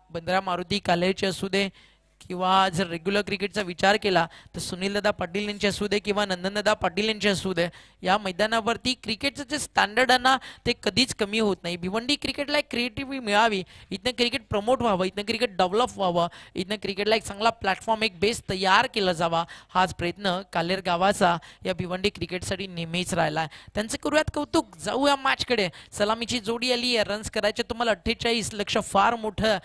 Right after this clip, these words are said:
no doubt at all. मात्र एक गोष्ट लक्षात ठेवा, रात्र नाही स्वप्न बदलतं, दिवा नाही वाद बदलते. मनात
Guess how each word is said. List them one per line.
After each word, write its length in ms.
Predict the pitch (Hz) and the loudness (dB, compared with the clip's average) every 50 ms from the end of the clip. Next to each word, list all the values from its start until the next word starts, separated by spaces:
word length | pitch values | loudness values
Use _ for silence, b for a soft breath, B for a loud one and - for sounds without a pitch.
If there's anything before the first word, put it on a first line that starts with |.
| B B B B - | B B B B -6
no 120 | 180 196 | -2 -2
doubt 320 | 220 214 202 196 202 208 - | 0 2 4 4 4 4 2
at 180 | 190 180 - - | 0 0 2 4
all. 260 | 180 175 170 170 170 - B B B B - | 6 6 4 4 0 -6 B B B B -8
मात्र 180 | 185 180 185 | -6 -4 -2
एक 180 | 196 208 196 180 | -2 -2 -4 -4
गोष्ट 240 | 175 190 170 - - | -4 -6 -4 -4 -4
लक्षात 380 | 196 180 180 170 - - 196 180 - | -4 -4 -4 -2 0 0 0 0 -2
ठेवा, 340 | - 196 175 165 165 165 156 B B B B B - | -2 -2 0 2 2 0 0 B B B B B -4
रात्र 420 | 147 147 185 220 - - 202 208 | 0 2 2 2 0 -2 -6 -4
नाही 220 | 196 190 190 190 | -2 -2 0 0
स्वप्न 460 | 170 - - - - 220 254 - 247 240 | -2 -4 -4 -4 -6 -6 -4 -2 -2 0
बदलतं, 500 | 196 - 165 175 185 180 165 - 180 165 147 151 | 0 0 2 2 0 0 0 0 0 0 -2 -4
दिवा 220 | 170 165 190 190 | -4 0 0 0
नाही 220 | 180 185 180 190 165 123 123 | 2 0 0 0 -2 -4 0
वाद 220 | 156 165 175 208 190 | 2 4 4 4 2
बदलते. 560 | 165 156 175 160 170 165 151 - 160 156 151 b b b b b b | 2 -2 -2 0 0 -2 -2 -2 -2 -2 -2 b b b b b b
मनात 240 | 156 156 165 202 | -6 -2 -2 -2